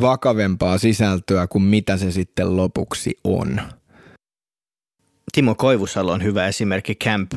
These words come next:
Speaker 2: öö, niin kuin, ne, sen leffat on kyllä camp. Ne on huonoja ja camp.
Speaker 1: No, se tota, viimeisin, siis tää Olavi Virta-elokuva, niin siinä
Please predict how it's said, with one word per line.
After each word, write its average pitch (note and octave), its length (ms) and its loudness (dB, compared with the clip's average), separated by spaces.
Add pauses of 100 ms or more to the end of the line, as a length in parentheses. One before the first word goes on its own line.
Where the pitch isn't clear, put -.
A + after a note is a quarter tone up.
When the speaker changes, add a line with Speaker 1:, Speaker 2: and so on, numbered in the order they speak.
(120)
Speaker 2:
öö, - 540 -4
niin G2 240 -2
kuin, F2+ 160 -4 (440)
ne, A#2+ 180 2
sen B2 280 0
leffat G#2 300 -4
on G2+ 100 -2
kyllä G2 180 -2
camp. F#2+ 320 -4 (1000)
Ne C3 60 2
on A#2 60 2
huonoja G2+ 520 0 (360)
ja G#2+ 100 -2
camp. F2 300 -4 (840)
Speaker 1:
No, D#3+ 200 2 (920)
se E3+ 260 2
tota, D3+ 540 2 (2000)
viimeisin, B2 580 4
siis A#2 220 0
tää B2 280 2
Olavi A2+ 420 4
Virta-elokuva, F#2+ 1000 0
niin G#2 180 2
siinä B2 360 2